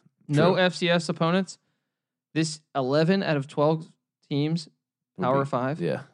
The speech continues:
Speaker 2: exactly. That's pretty badass. Um, yeah, I mean, I think, I think he's clearly a good coach. I think maybe if he's, like, uh,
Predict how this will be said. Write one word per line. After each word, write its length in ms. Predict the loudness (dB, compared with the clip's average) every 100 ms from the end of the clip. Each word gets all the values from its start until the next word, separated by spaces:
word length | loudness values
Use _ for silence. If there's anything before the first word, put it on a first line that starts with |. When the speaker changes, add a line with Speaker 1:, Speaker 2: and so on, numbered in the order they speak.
| _ _
Speaker 2:
exactly. 380 | -18 -16 -16 -18 -10
That's 180 | -10 -8
pretty 180 | -14
badass. 480 | -10 -8 -8 -10 -16 _ _ _ _ _ _ _
Um, 600 | 0 2 2 0 -4 -10 -16 -6
yeah, 260 | 0 0 0
I 140 | 0
mean, 200 | 2 2
I 120 | 2
think, 340 | 0 -2 -4 -8
I 180 | -6
think 220 | -4 0 0
he's 120 | -2
clearly 360 | 0 0 2
a 60 | 0
good 180 | 0 -2
coach. 240 | 0 0
I 60 | 0
think 200 | -2 -4
maybe 280 | -2 0 -2
if 100 | 0
he's, 240 | -2 0
like, 240 | 0 -2 -2
uh, 360 | 0 0 -2